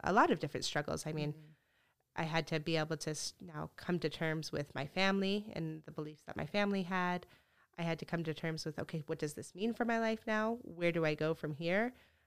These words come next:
Speaker 1: I, which church do I go to?
Speaker 2: Yeah.
Speaker 1: Where do I find more truth?" Like,
Speaker 2: Yeah.
Speaker 1: "You've given me something, but there's a lot more to come. I don't, I, where do I go from here?"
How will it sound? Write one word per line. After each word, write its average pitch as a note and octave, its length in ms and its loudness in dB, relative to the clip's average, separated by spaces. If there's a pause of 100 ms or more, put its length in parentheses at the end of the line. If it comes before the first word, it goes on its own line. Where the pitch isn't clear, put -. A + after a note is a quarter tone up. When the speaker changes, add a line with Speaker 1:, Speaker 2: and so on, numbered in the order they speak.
(260)
Speaker 1:
I, C2+ 380 -4 (520)
which - 280 -4
church - 340 2
do C4 140 4
I B3 100 4
go B3 220 2
to? A#3+ 440 6
Speaker 2:
Yeah. D#3 420 4
Speaker 1:
Where F#3 180 2
do F#3+ 160 4
I F3 120 6
find F3 680 0 (560)
more D4 160 12
truth?" - 420 2
Like, - 320 -2
Speaker 2:
Yeah. E3 520 2
Speaker 1:
"You've F3+ 100 0
given C#4 240 10
me A#3+ 100 10
something, B3+ 400 8
but E3 360 6
there's A#3+ 180 6
a E3+ 80 10
lot A#3 240 10
more B3+ 200 8
to F#3 100 4
come. A#3+ 380 6
I F#3+ 120 2
don't, F#3+ 180 0
I, G3 180 4
where G3 260 2
do G#3 100 6
I F3 80 4
go E3 220 4
from D3+ 220 2
here?" G#2 320 -4